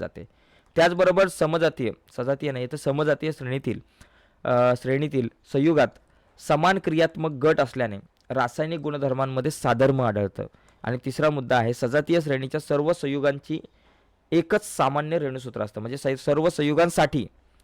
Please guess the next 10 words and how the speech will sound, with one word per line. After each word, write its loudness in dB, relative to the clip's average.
एकच -4
सामान्य -2
रेणूसूत्र -4
असतं, -2
हे 0
समजून -6
घ्या. -4
आणि 0
समजातीय 2
श्रेणीत 0